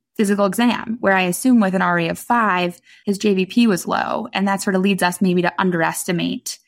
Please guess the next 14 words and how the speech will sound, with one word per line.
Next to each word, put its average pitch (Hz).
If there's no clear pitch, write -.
how 175
bad 165
his 180
L 165
V 170
was -
and 190
how 180
high 165
his 190
left-sided -
filling -
pressures -
were. -